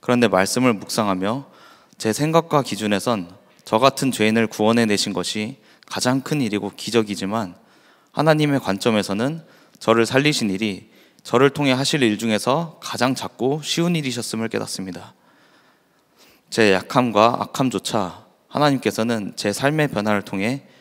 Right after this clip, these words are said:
하나님의 영광으로 사용하셨습니다. 가장 변하지 않을 것 같은 제가 변하니 믿지 않았던 가족과 친구와 동료들 역시 복음을 보고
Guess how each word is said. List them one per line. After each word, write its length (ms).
하나님의 500
영광으로 500
사용하셨습니다. 880
가장 340
변하지 340
않을 160
것 180
같은 280
제가 240
변하니 560
믿지 240
않았던 360
가족과 760
친구와 680
동료들 400
역시 480
복음을 360
보고 600